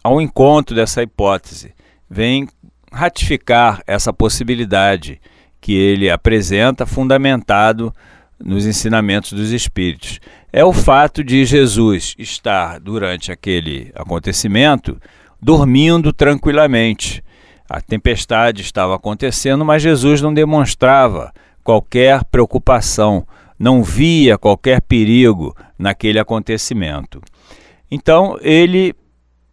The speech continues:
demonstra com essa sua atitude que poderia acalmar essa tempestade a qualquer momento. Ele sabia que tinha como fazer com que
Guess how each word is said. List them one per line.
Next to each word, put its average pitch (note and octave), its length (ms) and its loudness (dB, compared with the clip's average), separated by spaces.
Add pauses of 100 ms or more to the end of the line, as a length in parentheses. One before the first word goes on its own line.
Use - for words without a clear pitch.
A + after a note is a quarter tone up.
(100)
demonstra C3+ 720 2
com F#2+ 200 -6
essa F#2+ 280 -4
sua F2 500 -2 (140)
atitude A2+ 800 -2 (560)
que E3+ 300 2
poderia F#3 880 4
acalmar B2 840 0
essa G#2 240 -10
tempestade B2+ 760 -4
a C#3 40 -6
qualquer D3+ 320 -6
momento. B2 460 0
Ele F#2 140 -4
sabia A2+ 800 0 (380)
que A2+ 360 0 (140)
tinha B2+ 720 0 (420)
como C#3+ 460 4
fazer A2 580 0
com B2+ 220 -4
que A#2 340 -2